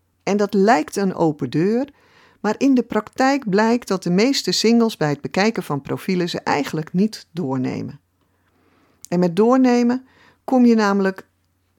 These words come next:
tot de ontdekking wat er echt staat en of dat aansluit bij wat je graag wilt.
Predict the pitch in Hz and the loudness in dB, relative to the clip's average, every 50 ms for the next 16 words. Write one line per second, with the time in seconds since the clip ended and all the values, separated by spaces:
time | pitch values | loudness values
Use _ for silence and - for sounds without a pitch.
0 | _ _ _ - 202 202 - - - 196 202 185 175 - 262 277 277 180 170 190 | _ _ _ -4 -4 -2 -2 -2 0 2 2 2 2 2 2 2 2 0 0 0
1 | 190 196 196 185 - - - _ - 185 - - - - - - 294 302 233 135 | 0 0 -2 -2 -4 -8 -8 _ -6 -6 -6 -6 -8 -10 -4 0 0 2 2 0
2 | - - - - _ _ 180 170 - - 202 190 - - 185 180 - - 175 180 | -2 -6 -12 -20 _ _ -8 -8 -6 -6 -6 -6 -4 -6 -6 -6 -6 -4 -4 -2
3 | 175 175 - - 165 160 165 165 - 165 160 160 156 139 139 - 160 - - - | -2 -2 -2 0 0 0 0 -2 -2 -4 -4 -2 -4 -4 -6 -6 -8 -8 -6 -6
4 | - 160 151 - - - 104 - - - - - | -6 -6 -6 -4 -2 -2 -2 -2 -6 -12 -20 -20